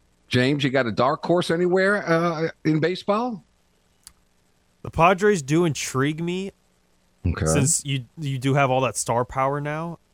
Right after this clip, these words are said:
Speaker 2: I just wonder if you're able to actually make it through with it in,
Speaker 1: You know
Speaker 2: in
Speaker 1: who
Speaker 2: such
Speaker 1: the
Speaker 2: a
Speaker 1: Pad-, you know who the Padres remind me of?
Speaker 2: Who they
Speaker 1: They got
Speaker 2: remind you
Speaker 1: all
Speaker 2: of?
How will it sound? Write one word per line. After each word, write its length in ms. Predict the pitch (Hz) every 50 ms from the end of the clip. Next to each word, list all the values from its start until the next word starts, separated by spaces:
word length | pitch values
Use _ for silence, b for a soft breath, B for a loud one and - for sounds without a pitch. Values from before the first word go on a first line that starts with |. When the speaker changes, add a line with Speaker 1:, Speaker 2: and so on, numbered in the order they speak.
| _ _ _ _ -
Speaker 2:
I 80 | 127 135
just 180 | 139 135 -
wonder 200 | - 139 127 127
if 120 | 120 - -
you're 120 | 120 110
able 260 | 113 117 113 117 110
to 120 | - - 113
actually 480 | 107 104 - - 120 113 107 104 98 - -
make 300 | 117 117 127 127 - 113
it 80 | - -
through 300 | - 123 117 143 180 202
with 220 | 135 107 98 95 -
it 160 | 92 - - _ _ _ _
in, 180 | - 143 135 123
Speaker 1:
You 80 | 151 233
know 60 | 320
Speaker 2:
in 60 | 330
Speaker 1:
who 60 | 349
Speaker 2:
such 120 | - 139 -
Speaker 1:
the 80 | 190
Speaker 2:
a 40 | 190
Speaker 1:
Pad-, 160 | 196 208 - - _
you 120 | 175 196
know 60 | 240
who 60 | 254 226
the 80 | 196
Padres 460 | - 185 185 202 190 196 196 202 165
remind 320 | 175 185 180 175 185 190 196
me 160 | 196 196 196
of? 340 | 196 202 220 233 214 - _ _ -
Speaker 2:
Who 80 | 143
they 100 | 131 127
Speaker 1:
They 60 | 120 151
got 0 | 147 147 151
Speaker 2:
remind 40 | 156
you 60 | 170
Speaker 1:
all 60 | 190
Speaker 2:
of? 60 | 220